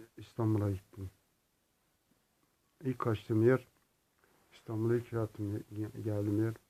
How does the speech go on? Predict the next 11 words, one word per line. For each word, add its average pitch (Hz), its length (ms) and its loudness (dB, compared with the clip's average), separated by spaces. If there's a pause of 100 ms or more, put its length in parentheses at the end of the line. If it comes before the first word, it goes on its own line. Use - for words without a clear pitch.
(560)
Haydarpaşa 110 580 2
Garajı. 98 420 -2 (2250)
Ondan 127 240 8
sonra 123 380 4 (380)
orada 110 340 -2 (640)
kaldıktan 110 500 0
sonra 117 420 -2 (460)
Kadıköy'e 113 520 0
geçtim. 101 420 -4 (1300)
Kadıköy'den 123 580 4
sonra 120 420 0